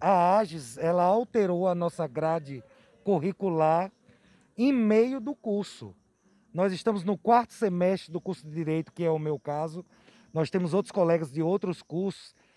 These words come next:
enfermagem. Então, a gente está na ages há quatro semestres. E agora a gente foi surpreendido com uma, uma mudança da grade curricular,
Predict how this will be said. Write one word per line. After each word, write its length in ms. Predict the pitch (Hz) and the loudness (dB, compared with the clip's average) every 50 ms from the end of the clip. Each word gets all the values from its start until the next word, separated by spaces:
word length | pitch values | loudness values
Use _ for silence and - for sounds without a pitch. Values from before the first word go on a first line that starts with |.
| _ _ - | _ _ -10
enfermagem. 920 | 156 156 - 185 175 156 139 127 143 151 160 165 175 180 170 175 196 196 - _ _ _ _ _ _ _ _ _ _ - 170 | -10 -6 -2 0 0 0 0 -2 0 2 2 4 2 2 0 -4 -10 -12 -14 _ _ _ _ _ _ _ _ _ _ -6 -4
Então, 220 | 185 - 226 226 | 0 2 4 4
a 80 | 233 226 | 4 4
gente 260 | 185 254 247 - 262 | 2 0 -2 -2 -4
está 460 | 247 220 156 190 180 - - 233 233 | -4 -4 -4 -4 -4 -2 0 0 2
na 220 | 226 220 208 202 | 2 2 2 4
ages 200 | 214 226 175 233 | 2 2 0 -2
há 300 | 226 185 - 160 185 202 - _ | -4 -4 -2 -2 -2 -2 -2 _
quatro 320 | - - 254 262 - 240 220 | -2 0 0 0 0 -4 -10
semestres. 840 | - - 226 185 160 143 123 113 - - - 101 90 _ _ _ _ _ _ _ _ _ _ _ _ _ _ _ _ _ | -6 -4 -4 -4 -4 -6 -8 -8 -10 -14 -20 -20 -20 _ _ _ _ _ _ _ _ _ _ _ _ _ _ _ _ _
E 160 | - 170 196 | -2 2 6
agora 360 | 220 226 214 165 196 220 233 240 | 6 6 6 4 2 2 2 2
a 20 | |
gente 160 | 220 233 226 | 0 -2 -4
foi 160 | - - 262 | -4 -4 -4
surpreendido 800 | 240 - 262 208 - - 277 285 285 262 202 165 208 220 196 240 | -2 -4 -6 -8 -6 -8 -6 -6 -6 -6 -4 -4 -6 -6 -6 -8
com 140 | - - 254 | -10 -6 -4
uma, 360 | 262 262 254 233 214 175 - - - | -2 0 0 0 -2 -4 -6 -10 -8
uma 480 | 185 208 220 208 196 190 175 156 135 - _ _ _ _ _ _ _ - | -4 -2 0 0 0 0 -2 -4 -6 -12 _ _ _ _ _ _ _ -4
mudança 680 | 196 220 285 294 226 170 147 214 254 285 - - 254 | -2 0 0 0 0 0 2 2 2 2 2 0 -2
da 160 | 202 214 202 | 0 0 0
grade 320 | 165 151 175 180 185 175 - | 0 2 2 2 2 2 -2
curricular, 760 | - 180 160 135 170 175 - 175 170 156 151 156 160 180 185 | -6 -8 -8 -6 -8 -8 -6 -6 -4 -2 0 0 0 -2 -4